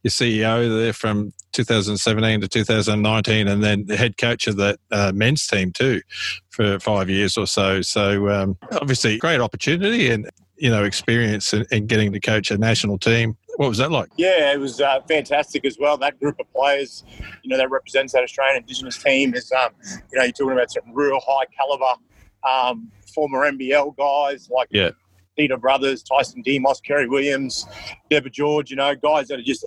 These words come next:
Speaker 2: outstanding talents. And, you know, the, and then you talk about the young talent coming through, guys like, you know, Verl Williams that's been down there in the, the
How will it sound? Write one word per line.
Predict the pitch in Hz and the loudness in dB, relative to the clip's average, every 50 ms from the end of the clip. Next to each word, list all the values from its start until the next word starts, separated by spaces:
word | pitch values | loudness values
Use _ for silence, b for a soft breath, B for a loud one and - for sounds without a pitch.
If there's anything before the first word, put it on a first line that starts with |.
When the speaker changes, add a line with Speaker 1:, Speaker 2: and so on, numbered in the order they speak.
| 151 139 | 0 0
Speaker 2:
outstanding | 127 - - - 143 139 139 123 113 | 0 0 -2 -2 0 0 0 -2 -4
talents. | - - 147 143 147 143 135 - - | -2 0 0 2 0 0 -4 -4 -4
And, | 135 131 127 120 - B B B B B _ - | -2 0 0 -2 -4 B B B B B _ -2
you | 131 | 0
know, | 127 127 | 0 0
the, | 117 120 - 170 | 0 -2 -2 -2
and | 147 147 | 0 0
then | 151 139 | 0 0
you | 143 139 | 0 -2
talk | 127 147 139 | -2 0 2
about | 139 135 - | 2 0 0
the | 123 120 | 0 0
young | 143 143 143 131 | 0 0 0 -2
talent | - 139 131 135 135 117 _ | -2 0 0 0 0 -2 _
coming | - 135 131 123 113 | -2 -2 -2 -2 -4
through, | - - 147 156 143 - | -4 -2 -2 -2 -2 -2
guys | - 131 131 131 127 - | 0 0 0 0 0 -2
like, | 123 127 120 - b b b b b _ - | -4 -4 -4 -6 b b b b b _ -4
you | 123 123 | -2 -2
know, | 120 | -2
Verl | 117 131 135 135 127 127 | 0 0 0 2 2 0
Williams | 135 147 147 151 147 147 139 123 - | 0 -2 0 0 -2 -4 -2 0 0
that's | 131 127 - | 0 0 0
been | - - 143 135 135 117 - | -2 -2 -2 -2 -2 -2 0
down | 135 139 139 131 | 2 2 2 2
there | 131 139 143 139 139 | 0 0 2 2 0
in | 139 139 | 0 0
the, | 135 131 127 - _ _ _ b b b | 2 2 2 0 _ _ _ b b b
the | 123 | -6